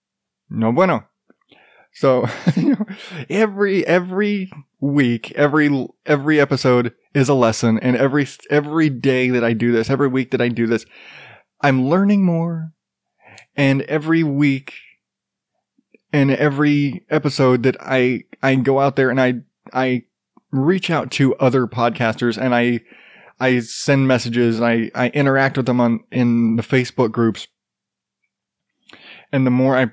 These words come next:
I bring myself into the community, because I'm, I, I still,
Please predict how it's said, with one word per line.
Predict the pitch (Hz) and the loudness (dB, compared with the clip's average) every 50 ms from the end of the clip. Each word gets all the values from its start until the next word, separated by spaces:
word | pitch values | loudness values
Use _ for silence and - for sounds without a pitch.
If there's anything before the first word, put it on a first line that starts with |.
| - | -4
I | - 143 135 | -2 0 0
bring | 120 110 107 - 131 143 147 143 143 | 0 -2 -6 -4 -2 0 0 0 0
myself | 147 143 131 120 - - 151 143 135 127 - - | 0 0 0 -2 -2 -2 0 0 0 -2 -2 -2
into | 151 147 151 151 - 139 151 | 0 0 0 0 0 0 0
the | 139 143 - | 0 0 0
community, | - 131 135 135 135 131 127 117 117 113 110 101 - _ _ _ _ _ _ _ _ _ _ _ | 0 0 2 2 2 2 2 0 0 -2 -2 -6 -10 _ _ _ _ _ _ _ _ _ _ _
because | - 139 151 156 | -2 0 2 2
I'm, | 151 143 156 147 - | 2 2 0 -2 -2
I, | 139 151 143 - | -2 -4 -4 -2
I | - 143 147 | -2 -2 -2
still, | 139 - - - - - 165 170 170 160 156 139 | -2 -4 -8 -8 -4 -2 0 0 0 0 -2 -4